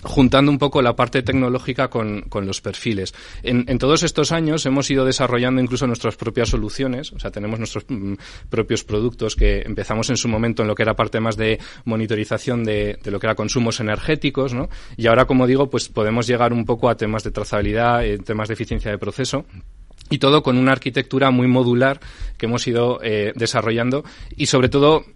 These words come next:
estando muy cerca, ¿no? de esas personas que, que, que estaban en el día a día, pues, en, en la calidad, en la operación, en la logística,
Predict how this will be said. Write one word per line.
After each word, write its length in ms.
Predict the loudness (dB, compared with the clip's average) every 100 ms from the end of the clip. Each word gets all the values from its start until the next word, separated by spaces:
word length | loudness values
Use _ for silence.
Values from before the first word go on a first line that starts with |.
| -8
estando 320 | -4 2 4
muy 180 | 8 6
cerca, 380 | 6 4 4 2
¿no? 140 | 4
de 80 | 2
esas 160 | 0 -2
personas 420 | -2 -2 -2 -2
que, 240 | 0 -2
que, 300 | -2 -2 -2
que 100 | -4
estaban 340 | -6 2 2 4
en 120 | 4
el 120 | 2
día 200 | 4 4
a 20 |
día, 240 | 4 4 4
pues, 180 | 0 -2
en, 160 | -4 -4
en 100 | -6
la 80 |
calidad, 540 | -4 -4 0 2 4 2
en 80 | -2
la 80 |
operación, 560 | -2 0 -2 -2 -2 -2
en 100 | -4
la 80 | -6
logística, 600 | -6 -4 -4 -4 -4 -4